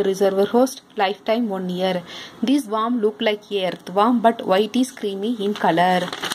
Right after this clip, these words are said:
Now we see about life cycle. Human fecal material containing fertilized and unfertilized egg. This unfertilized egg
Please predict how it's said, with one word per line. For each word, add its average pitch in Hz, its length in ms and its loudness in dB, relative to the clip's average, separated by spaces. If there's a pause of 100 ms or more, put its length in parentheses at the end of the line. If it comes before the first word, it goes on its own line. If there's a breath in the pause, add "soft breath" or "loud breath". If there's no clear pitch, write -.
(180)
Now 233 240 -14
we 240 140 -16
see 214 260 -12
about 208 320 -10
life 196 220 -10
cycle. 180 540 -10 (280 loud breath)
Human 269 440 2
fecal 240 340 0
material 202 500 0
containing 196 540 0
fertilized 208 640 -2
and 226 260 0
unfertilized 190 680 0
egg. 175 340 -4 (380 loud breath)
This 285 180 0
unfertilized 226 720 -4
egg 220 200 2